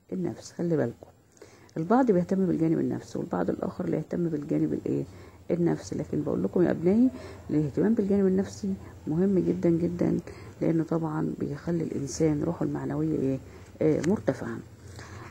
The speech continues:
آه، عندنا طبعًا الأنواع، آه، من السلوك والتعرف على أسبابها الحقيقية، وهذه الأنواع مثلًا عندنا سلوك شخصي، سلوك وظيفي، وسلوك شرائي.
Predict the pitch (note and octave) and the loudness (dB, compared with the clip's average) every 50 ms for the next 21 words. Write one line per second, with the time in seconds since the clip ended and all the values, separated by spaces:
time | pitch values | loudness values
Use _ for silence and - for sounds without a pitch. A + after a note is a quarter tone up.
0 | - - D#3+ E3 D#3+ D#3+ D#3+ D3+ D3 D3 C#3 - - - - - - - - - | -2 2 4 6 6 6 6 4 4 4 4 2 2 0 -2 -4 -8 -10 -10 -12
1 | - - - - - - - - - - - - - - E3 F#3 F#3+ A3 C4 C#4 | -14 -12 -12 -10 -10 -8 -10 -8 -10 -10 -12 -8 -4 -2 0 2 4 6 6 6
2 | C4 C#4+ C#4 B3+ A3+ G#3+ G3+ G3 F#3 F3 E3 D#3+ D#3+ D#3 - - - E3 F3+ A3 | 6 6 4 4 4 4 4 4 4 4 4 4 2 0 0 0 2 2 4 4
3 | G#3 F#3+ E3+ - - F2 C3 D3+ D3 D3 D#3+ E3+ E3+ E3+ - - E3+ F#3 A3 B3 | 2 2 -2 -2 0 0 2 2 2 4 4 4 2 2 0 -2 2 4 6 4
4 | B3 - - D#3 - - D3 E3 F#3 - - D#3 D#3 E3 - - - - - - | 4 2 -2 -4 -2 0 0 0 0 0 -2 -2 0 0 0 -2 -4 -4 0 -2
5 | F3+ F3 F3+ E3+ E3 E3 - - - - - - - - E3 D#3 D3 E3 E3 - | -2 0 0 -4 -4 -4 -6 -12 -12 -14 -10 -6 -2 0 0 0 0 -2 -2 -2
6 | - D#3+ E3 E3 E3+ E3 - D3+ D#3 E3 F3+ F3 - - F3+ - - - - - | 0 0 0 -2 -2 -2 -2 -2 -2 0 -2 -4 -2 -4 -6 -6 -8 -12 -12 -12
7 | - - - - - - - - - - - - - - F3+ F#3 F#3 - E3+ D#3+ | -12 -10 -8 -8 -8 -8 -12 -18 -16 -18 -18 -18 -4 0 0 0 2 2 0 0
8 | D#3 E3+ F#3 F#3 - E3+ E3 - - E3+ - - - - - E3+ D#3 - - - | 2 2 -2 0 0 -2 -2 -2 -2 -8 -8 -8 -8 -4 -2 0 0 0 -4 -6